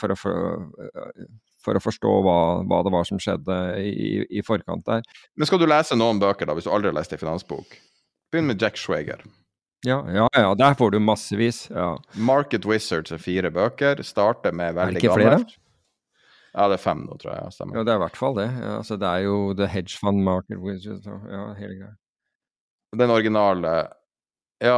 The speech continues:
Speaker 2: du har den Market Wizards originale, Top
Speaker 1: Mm.
Speaker 2: Trader, så har du New Market Wizards, Stock Market Wizards,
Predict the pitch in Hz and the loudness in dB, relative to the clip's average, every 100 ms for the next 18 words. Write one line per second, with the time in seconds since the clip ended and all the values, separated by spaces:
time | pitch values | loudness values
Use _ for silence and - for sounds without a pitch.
0 | 113 101 98 95 90 87 95 - 90 87 | 2 2 2 0 -4 -2 -2 -2 -6 -6
1 | 78 82 82 87 101 113 127 127 - - | -6 -6 -2 2 2 4 0 -2 -6 -6
2 | 120 101 104 123 117 - 87 85 90 104 | -2 0 0 2 -2 -2 -4 -2 0 0
3 | 110 110 113 104 107 110 127 135 - - | 2 2 0 -2 -4 -4 -4 -6 -8 -20
4 | _ _ _ _ - - 110 - 113 107 | _ _ _ _ -20 -4 -4 0 -2 -2
5 | 107 113 110 123 127 127 - | -4 -4 -2 -2 -4 -6 -20